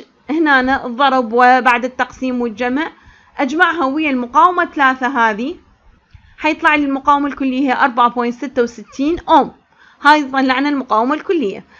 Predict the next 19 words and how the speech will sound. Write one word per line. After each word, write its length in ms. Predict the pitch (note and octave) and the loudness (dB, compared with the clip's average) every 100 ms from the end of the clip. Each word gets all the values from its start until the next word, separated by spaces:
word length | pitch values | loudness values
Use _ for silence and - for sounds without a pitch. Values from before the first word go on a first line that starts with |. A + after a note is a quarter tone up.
| - | -12
حتى 260 | - E4 - | -2 0 0
أطلع 540 | C#4 D4 G#4 E4+ A3+ - | -2 0 0 0 -2 -6
المقاومة 540 | A#3+ B3+ B3+ A4 G4+ F4+ | -4 -4 4 4 4 2
رقم 300 | E4+ D#4 D4 | 0 -4 -6
ثلاثة 560 | D4 C#4 A#3 G#3+ - B3 | 0 2 4 2 -4 -4
تيارها، 800 | B3 B3+ B3+ A#3+ A3+ A3+ A#3 D#4 | -2 -4 2 2 2 0 -4 -2
هنا 280 | C4+ A3+ | -2 -2
التيار 760 | A3 B3+ B3+ A#3 A3 A3 A3 A3+ | -2 -6 -4 -2 0 0 -2 -6
نفسه 280 | C#4+ F#4+ F4+ | -6 -4 -4
هو 100 | E4+ | -4
التيار 340 | E4+ D4+ C4+ | -4 -4 -2
الكلي، 320 | C4+ C#4+ A#3 | -4 -6 -6
لأنه 100 | A3 | -4
من 220 | A#3+ D#4+ F#4+ | -4 -4 -2
هنا 200 | F4 D#4+ | 0 0
المصدر 400 | D4 C#4 A#3 B3 | -2 -2 -2 -4
حيكون، 560 | A#3+ A3+ - A3 D4+ - - - - _ | -4 -8 -6 -6 -6 -10 -20 -20 -20 _
فحيكون 460 | - D#4 E4 - D#4+ | -6 -4 -2 -4 -6
عندي 440 | A3 A#3 G3 G3 | -4 -4 -4 -10